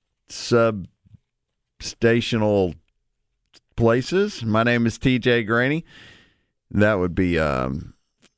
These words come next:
all the podcast opportunities. Just go to kids out,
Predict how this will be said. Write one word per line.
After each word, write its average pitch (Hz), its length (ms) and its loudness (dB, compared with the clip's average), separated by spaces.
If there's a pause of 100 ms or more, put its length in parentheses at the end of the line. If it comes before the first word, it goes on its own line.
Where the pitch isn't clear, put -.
(420)
all 85 160 4
the 71 100 -2
podcast 80 800 -4
opportunities. 76 920 -6 (240)
Just - 180 -8
go 92 140 2
to 82 80 -4
kids 147 240 2
out, 131 200 0